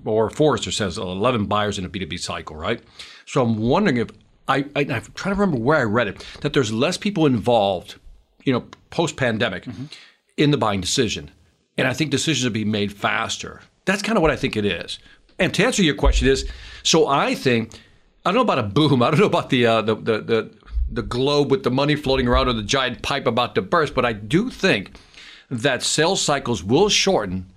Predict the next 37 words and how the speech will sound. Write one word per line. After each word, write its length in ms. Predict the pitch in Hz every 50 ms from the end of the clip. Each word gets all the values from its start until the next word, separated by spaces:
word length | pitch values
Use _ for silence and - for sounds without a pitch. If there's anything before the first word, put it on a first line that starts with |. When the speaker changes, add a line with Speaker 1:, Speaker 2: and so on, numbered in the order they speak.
| _ _ _ _ _ _ _ _ _ _ _ -
Speaker 1:
and 220 | 120 113 107 101
they'll 140 | 95 104 110
be 160 | 120 120 127
actually 280 | 131 131 - - 123 120
able 180 | 127 127 117 110
to 60 | -
sell 200 | - - 101 95
more. 200 | 98 104 98 92 90
I 40 | 107
think 160 | 117 190 220
it's 100 | - -
an 80 | 147 -
optimistic 600 | - 139 139 - - 120 117 113 - - 101 -
note. 300 | 95 92 76 - - - - _ _ _ _ _
I 60 | - 113
like 220 | 110 110 107 101
this. 200 | - - - - - _ _ _ _ _ _ _ _ _ _ _ _ _ _ _ _ _ _ _ _ _ _ _ _ -
Speaker 2:
That 160 | 165 165 147
was 280 | 214 202 180 151 - - _ _
the 120 | 175 165
least 640 | 160 165 180 220 220 202 - - - - - - _ _ _ -
optimistic 580 | 160 170 165 - 170 156 170 156 - - 170 160
note 340 | 151 143 143 143 143 135 - _ _ -
and 120 | 135 127 -
spin 320 | - - - 143 135 135
you 80 | 123 117
could 160 | - 127 113
have 100 | 113 -
put 120 | - 120
on 140 | 117 110 110
this. 220 | 101 98 - - -
I'm 240 | - 185 233 262 285
really 300 | - 214 170 190 226 254
excited 420 | 202 - - 151 131 123 - 113
about 240 | 113 - 101 - - -
this. 300 | - - - - - _ _ _ -
I 80 | 147